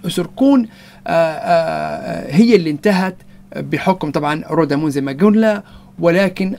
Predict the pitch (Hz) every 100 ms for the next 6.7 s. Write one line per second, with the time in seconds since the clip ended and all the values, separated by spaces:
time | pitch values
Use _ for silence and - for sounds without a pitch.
0 | - - 202 175 139 143 147 170 147 -
1 | 143 - 190 196 196 190 190 - - -
2 | - 160 156 147 143 143 139 139 143 -
3 | 165 208 180 156 151 170 147 202 190 180
4 | - 160 147 170 175 160 196 247 262 247
5 | - - - 175 202 196 175 - - 170
6 | 156 147 143 143 143 143